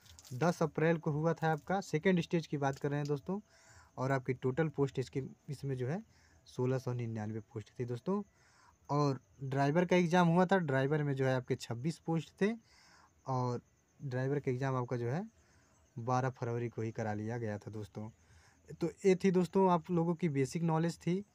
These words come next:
एग्जाम से रिलेटेड। तो दोस्तों, आइए हम कट ऑफ को विस्तार से पहले ग्रुप डी का जो है, डिस्कस करते हैं, उसके बाद ड्राइवर का करेंगे, फिर आगे बढ़ते हैं दोस्तों। तो जैसा कि दोस्तों, ग्रुप डी में मैं दो सौ में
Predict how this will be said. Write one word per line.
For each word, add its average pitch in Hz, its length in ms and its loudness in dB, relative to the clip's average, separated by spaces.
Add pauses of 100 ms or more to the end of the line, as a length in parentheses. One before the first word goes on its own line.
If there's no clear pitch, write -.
(420)
एग्जाम 143 340 0
से 156 140 -2
रिलेटेड। 147 500 0 (800)
तो 139 80 4
दोस्तों, 175 300 4 (140)
आइए 170 220 6
हम 180 160 4
कट 160 220 0
ऑफ 180 100 4
को 185 140 0
विस्तार 156 380 0
से 170 140 0
पहले 165 360 2 (460)
ग्रुप 147 300 0
डी 180 200 2
का 180 140 2
जो 165 140 2
है, 170 140 0 (1120)
डिस्कस 147 360 0
करते 170 280 0
हैं, 226 200 0
उसके 139 320 -4
बाद 143 140 2
ड्राइवर 127 360 0
का 165 100 0
करेंगे, 170 380 0 (380)
फिर 120 120 0
आगे 117 220 0
बढ़ते 110 280 -4
हैं 110 100 -2
दोस्तों। 110 280 -10 (480)
तो 135 40 0
जैसा 170 260 4
कि 190 120 0
दोस्तों, 202 440 2
ग्रुप 165 300 0
डी 175 120 2
में 175 140 4
मैं 170 240 2
दो 170 140 2
सौ 170 160 0
में 165 180 0